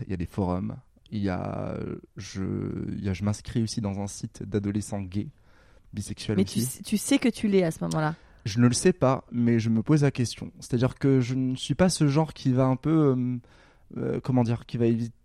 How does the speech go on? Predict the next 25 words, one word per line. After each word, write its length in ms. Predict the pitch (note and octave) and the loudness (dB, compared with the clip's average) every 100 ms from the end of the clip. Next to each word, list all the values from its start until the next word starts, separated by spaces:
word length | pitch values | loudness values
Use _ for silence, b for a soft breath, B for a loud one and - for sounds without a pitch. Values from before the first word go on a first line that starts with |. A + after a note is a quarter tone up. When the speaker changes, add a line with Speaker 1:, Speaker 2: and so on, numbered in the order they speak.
| _ _ - - | _ _ -20 -18
Speaker 1:
qui 120 | - | -4
va 140 | A2+ A2+ | 0 0
se, 420 | - A#2+ A2+ A2+ A2+ A2+ A2+ A#2 - _ B B B B B - | 0 2 2 0 -2 -4 -6 -8 -14 _ B B B B B -8
euh, 340 | A1 - A2+ - - - - - - - | -6 -4 -8 -8 -10 -10 -12 -12 -14 -6
se 120 | - | 6
voiler 200 | B2+ D3 | 8 8
la 160 | B2+ | 6
face, 320 | A#2+ C#3+ D3 D3 | 4 4 4 2
essayer 200 | - B2+ | 0 0
de 60 | |
se 60 | C3 | 2
dire, « 140 | B2+ B2+ | 2 4
Non, 160 | D3+ | 2
non, 100 | D#3+ | 2
non, 120 | D#3 D3 | 0 0
faut 140 | C#3+ | 0
que 60 | B2+ | 4
je 60 | |
m'oblige. » 440 | C3+ C3 C#3 D#3+ - | 6 6 6 4 0
Je 240 | C3 B2+ C3 | 0 2 0
suis 220 | - C3 | -2 -6
très 220 | - D#3+ | -4 -2
intuitif 520 | D#3+ - C#3+ D3+ - - | -2 -4 -6 -6 -6 -4
comme 140 | B2 | 0
garçon, 320 | B2 A#2 D3+ | 0 0 -8